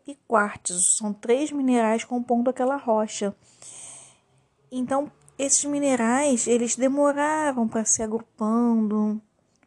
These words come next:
porque foi um resfriamento lento. Então, eles ficaram mais isolados, diferente de outras rochas que a gente não consegue ver essa diferença dos minerais. O granito é muito utilizado pra fazer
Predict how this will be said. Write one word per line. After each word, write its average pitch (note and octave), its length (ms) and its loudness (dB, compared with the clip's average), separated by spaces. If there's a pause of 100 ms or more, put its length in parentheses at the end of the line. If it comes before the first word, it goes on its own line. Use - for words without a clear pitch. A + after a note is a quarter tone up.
porque A#3 280 -10
foi B3 140 -2
um A#3+ 40 -2
resfriamento A3+ 720 0
lento. A3 760 0 (600)
Então, A3+ 360 -2
eles A#3 180 -2
ficaram A#3+ 720 -2 (520)
mais A3+ 520 2
isolados, A3+ 1080 2 (480)
diferente A3+ 560 0
de A3+ 80 -2
outras A#3+ 300 0
rochas A3 420 2
que - 80 -12
a G3+ 40 -8
gente G#3+ 240 -4
não G#3+ 180 0
consegue A3+ 560 -2
ver G#3 160 -2
essa G3+ 160 -2
diferença G3+ 560 -4
dos G3 140 -6
minerais. G#3 760 0 (540)
O A#3+ 100 -6
granito B3 480 2
é B3 60 2
muito B3 520 2
utilizado A3 640 -4
pra G#3 180 -8
fazer G3+ 640 -2